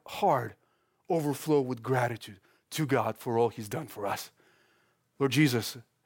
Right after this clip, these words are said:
we praise you and we thank you that you dwell in us and that in you we have all that we need. I pray that our knowledge of you would continue to increase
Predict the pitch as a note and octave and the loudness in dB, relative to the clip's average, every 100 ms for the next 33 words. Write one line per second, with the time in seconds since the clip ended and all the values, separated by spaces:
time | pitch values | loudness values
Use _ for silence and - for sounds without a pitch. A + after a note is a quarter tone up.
0 | _ _ _ _ D3 C#3+ D#3+ D3+ C#3 D3+ | _ _ _ _ -2 0 2 2 2 2
1 | C#3+ C#3 B2+ A2 - G2 _ _ _ _ | 2 2 0 -2 -6 -16 _ _ _ _
2 | _ _ _ _ _ - D#3 D#3 E3+ C#3 | _ _ _ _ _ -2 -2 0 -4 0
3 | D3+ E3 D#3+ E3 D3+ C3 G#2+ - - _ | 4 6 4 2 2 2 -2 -10 -14 _
4 | _ _ _ _ _ E3+ F3 E3 - F#3+ | _ _ _ _ _ 2 2 2 0 2
5 | F#3+ F3 E3+ D#3 C3+ D#3+ D3 D3 C3 - | 2 2 4 4 4 2 2 2 0 -6
6 | _ F3 D3 C3 C3 A#2+ A#2 G#2+ G#2 _ | _ 2 2 2 -2 -2 -6 -8 -12 _
7 | _ _ _ _ _ _ _ - D#3+ G3 | _ _ _ _ _ _ _ -6 -2 2
8 | F#3 E3+ D#3 D3+ D3 C#3+ D3+ D3+ D3+ D#3 | 4 4 2 2 2 2 2 4 4 2
9 | C3+ D#3 B2+ C3+ C#3 C3+ C3 - B2+ - | 0 -2 0 4 4 4 0 -4 -6 -2
10 | C#3+ C#3 C3 C3+ A#2+ A2+ C3+ A#2 - | 2 2 0 -6 -8 -6 -4 -4 -6